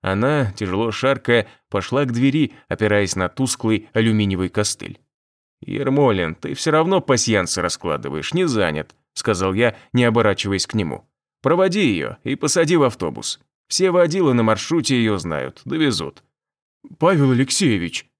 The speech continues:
Лапин недоуменно таращился на меня и даже встал. "Но если пропали два человека, не найдешь ты их уже", твердо произнес я, зная, что баба Маша из коридора уже не услышит.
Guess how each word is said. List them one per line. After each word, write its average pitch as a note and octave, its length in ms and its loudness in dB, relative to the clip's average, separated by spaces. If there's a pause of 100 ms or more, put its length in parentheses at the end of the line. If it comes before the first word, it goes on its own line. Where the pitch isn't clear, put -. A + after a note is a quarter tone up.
(200)
Лапин A2 380 2
недоуменно A2+ 640 2
таращился G#2+ 640 0
на G2+ 60 0
меня A2+ 340 0 (160)
и A#2 120 2
даже G#2+ 260 0
встал. - 360 -6 (360)
"Но A#2+ 260 2
если C3+ 320 0
пропали D3+ 520 0
два E3+ 260 0
человека, G3+ 720 0 (220)
не A2+ 100 2
найдешь B2+ 600 2
ты G2+ 120 0
их F2 140 -6
уже", D#2+ 380 -6 (340)
твердо G#2 340 2
произнес G2 560 -2
я, A#2+ 220 0 (260)
зная, C#3+ 380 2
что B2 320 0
баба B2+ 340 0
Маша B2+ 380 0
из G2 100 -4
коридора A2+ 480 0
уже G#2 300 0
не G#2 100 -2
услышит. - 580 -8